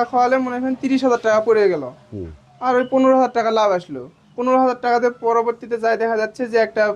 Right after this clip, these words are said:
Speaker 1: ফ্যাটেনিং এর জন্য একটা ভালো কাঠের গরু কিনে নিয়ে আসলো।
Speaker 2: হুম।
Speaker 1: ওটা তখন যদি আবার পরিচর্যা করায়, আবার পাঁচ হাজার টাকা যদি খাওয়ায়, ষাট হাজার, সত্তর হাজার টাকা বিক্রি হয়ে যাবে।
Speaker 2: তার মানে আগামী দিনে পথ চলার একটা পরিকল্পনা করে গড়ে তুলতে হবে।
Speaker 1: জি।
Speaker 2: তাই তো?
Speaker 1: জি।
Speaker 2: আর কি
Speaker 1: আর
Speaker 2: বলবেন?
Speaker 1: তারপরে ওটার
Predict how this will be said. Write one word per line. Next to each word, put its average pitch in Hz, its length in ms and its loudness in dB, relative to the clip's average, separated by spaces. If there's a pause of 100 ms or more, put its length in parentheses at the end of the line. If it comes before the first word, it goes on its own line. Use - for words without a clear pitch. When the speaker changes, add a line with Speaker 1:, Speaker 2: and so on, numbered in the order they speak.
(160)
Speaker 1:
ফ্যাটেনিং 240 380 -2
এর 226 140 2
জন্য 208 220 0
একটা 196 300 0
ভালো 190 340 -2 (680)
কাঠের 214 400 0
গরু 202 300 -2
কিনে 202 240 -8
নিয়ে 185 220 -6
আসলো। 202 220 -12 (260)
Speaker 2:
হুম। 101 260 -6
Speaker 1:
ওটা 262 120 2 (220)
তখন 240 240 0
যদি 226 180 0
আবার 220 240 2
পরিচর্যা 214 440 -2
করায়, 202 340 2
আবার 196 200 -2
পাঁচ 208 160 0
হাজার 214 200 -4
টাকা 202 180 0
যদি 190 240 -4
খাওয়ায়, 185 260 2
ষাট 247 220 -4
হাজার, 233 240 -2
সত্তর 220 340 -8
হাজার 196 180 -4
টাকা 190 140 0
বিক্রি 180 300 -10
হয়ে 151 160 -2
যাবে। 143 160 -6
Speaker 2:
তার 151 200 0
মানে 170 160 2 (420)
আগামী 160 300 0
দিনে 175 220 2 (120)
পথ 156 240 0
চলার 156 340 0
একটা 135 200 -6
পরিকল্পনা 147 540 -4
করে 107 140 -4 (180)
গড়ে 117 140 0
তুলতে 85 260 -6
হবে। 175 100 -2
Speaker 1:
জি। 202 160 0 (360)
Speaker 2:
তাই 135 180 -2
তো? - 80 -8 (280)
Speaker 1:
জি। 175 120 0 (300)
Speaker 2:
আর 135 120 -2
কি 123 80 -4
Speaker 1:
আর - 40 2
Speaker 2:
বলবেন? - 200 -2
Speaker 1:
তারপরে 269 360 0
ওটার 262 240 2